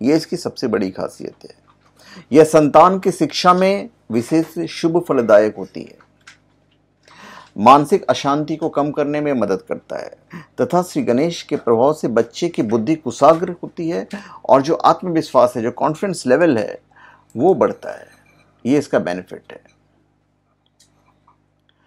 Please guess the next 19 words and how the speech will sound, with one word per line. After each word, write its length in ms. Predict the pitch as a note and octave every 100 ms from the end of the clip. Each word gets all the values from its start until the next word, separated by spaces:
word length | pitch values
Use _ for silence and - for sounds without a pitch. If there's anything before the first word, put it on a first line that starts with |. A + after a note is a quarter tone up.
| _ - - -
लक्ष्मी 380 | D#3 - G#3+
गणेश, 640 | E3+ C3 G2 - - - - - _ _ _ _ _ _ _ _ _ _ -
लक्ष्मी 360 | A2 - D#3+ D3
गणेश 480 | A2 A2 E3 - _ _ _ _ A#2+
actually 440 | - - E3+ A#2
brings 300 | B2 D#3+ E3+ - - - - _ -
good 300 | G2+ F3+ F3 - G2
destiny, 420 | F#2+ A#2 - E3 E3
prosperity, 800 | A2+ - - D3 D3 E3+ F3 -
recognition 640 | A2 D3+ D3+ E3 D#3 E3+ D3
and 180 | C3 - G#2
earning 260 | A2 A#2+
also। 480 | G2 D#2+ - - - _ _ _ _ _ _ _ _ _ _ _ _ _ _ _ _ _ _ _ _ _ _ _ _ _ - - -
मरगज 400 | A2 C3+ E3 G3+
के 100 | -
जो 80 | F#3
लक्ष्मी 360 | D#3+ D3 - E3
गणेश 420 | D3 D#3 E3 -
हैं 300 | E3+ F#3 -